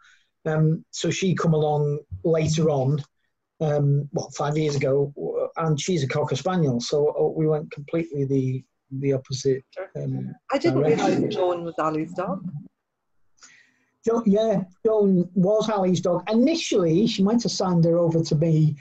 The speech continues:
Speaker 1: now, <laughs> but, um, initially, yeah,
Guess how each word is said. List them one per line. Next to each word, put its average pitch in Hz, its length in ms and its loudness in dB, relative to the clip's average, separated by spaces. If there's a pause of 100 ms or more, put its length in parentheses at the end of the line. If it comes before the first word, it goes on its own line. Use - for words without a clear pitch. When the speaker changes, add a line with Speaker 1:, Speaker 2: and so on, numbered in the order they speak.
(320)
Speaker 1:
now, 156 440 0
<laughs> 165 80 4
but, 180 280 0 (560)
um, 160 400 2 (280)
initially, 202 440 0
yeah, 202 300 2